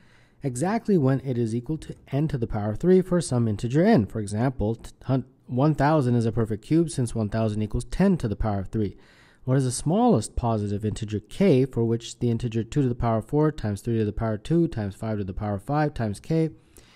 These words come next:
is a perfect cube? Two to the power four, three to the power two, five to the power five times k. For something to be a perfect cube, this has to be three or some multiple of three. Well,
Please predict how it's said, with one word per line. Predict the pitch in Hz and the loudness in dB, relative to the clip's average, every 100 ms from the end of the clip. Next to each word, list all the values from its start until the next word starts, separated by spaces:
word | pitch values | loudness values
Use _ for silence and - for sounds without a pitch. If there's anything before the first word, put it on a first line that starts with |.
| _ _ | _ _
is | - 156 | -2 0
a | 156 | 2
perfect | 131 123 123 - | 0 -2 -6 -4
cube? | 214 175 107 - _ _ _ _ _ _ _ _ _ - - - - - | 2 2 2 -6 _ _ _ _ _ _ _ _ _ -20 -14 -14 -12 -4
Two | 196 | 0
to | 214 | 0
the | |
power | 190 175 151 | 2 2 2
four, | 127 151 160 160 | 0 2 2 2
three | 156 156 | 0 0
to | 139 | 0
the | |
power | 120 123 117 | -2 0 -2
two, | 104 - 147 156 156 - - | -2 -2 0 0 -2 -12 -8
five | 127 131 | -4 -4
to | 117 | -4
the | |
power | 113 120 107 | -4 -4 -4
five | - 139 147 143 | -4 -4 -2 -4
times | - 127 113 - | -4 -6 -6 -8
k. | - 120 98 - - _ _ _ - - - | -6 -6 -6 -16 -20 _ _ _ -20 -20 -8
For | 156 | -2
something | 214 220 208 | 2 4 4
to | 160 | 4
be | 151 | 4
a | 135 | 4
perfect | - - 151 123 - | 2 0 0 0 -2
cube, | 170 120 117 - _ _ - | 2 2 0 -6 _ _ -6
this | 139 143 | -4 -2
has | 131 120 | -2 -4
to | - | -4
be | 117 110 | -4 -6
three | - 165 214 127 - - _ _ | -2 4 4 4 0 -12 _ _
or | 185 226 170 196 | 4 6 6 2
some | - 170 180 | -2 0 4
multiple | 202 220 220 165 143 | 6 4 4 8 8
of | 123 | 8
three. | - 123 113 - - - - - - - - | 4 4 4 0 -12 -20 -20 -14 -10 -6 -4
Well, | 139 156 151 | 0 0 0